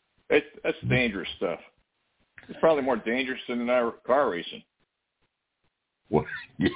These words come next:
Speaker 2: I
Speaker 1: Count
Speaker 2: would,
Speaker 1: the number
Speaker 2: I,
Speaker 1: of injuries.
Speaker 2: I, I think so too, Dave. I mean, it's, I can see it. I can see it. People get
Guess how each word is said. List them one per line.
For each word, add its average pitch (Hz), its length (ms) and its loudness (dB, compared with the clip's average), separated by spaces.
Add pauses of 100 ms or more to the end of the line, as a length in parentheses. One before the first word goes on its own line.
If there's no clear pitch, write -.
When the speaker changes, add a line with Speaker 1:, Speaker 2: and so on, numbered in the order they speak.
Speaker 2:
I 87 220 8
Speaker 1:
Count 117 160 2
Speaker 2:
would, 104 100 -2
Speaker 1:
the 107 40 0
number 90 160 6
Speaker 2:
I, - 40 6
Speaker 1:
of 107 60 0
injuries. 87 400 -6 (560)
Speaker 2:
I, 85 80 2
I 104 380 6
think 95 300 2
so 90 220 -4 (100)
too, 87 280 -2 (440)
Dave. 69 360 -4
I 78 340 -2
mean, 78 240 -10
it's, 76 220 -10 (1300)
I 82 220 4
can 78 140 -6 (120)
see 87 60 0
it. 78 300 0 (640)
I 85 140 6
can - 340 -10
see 92 60 -4
it. 76 280 -2 (920)
People 90 260 -2
get 87 220 0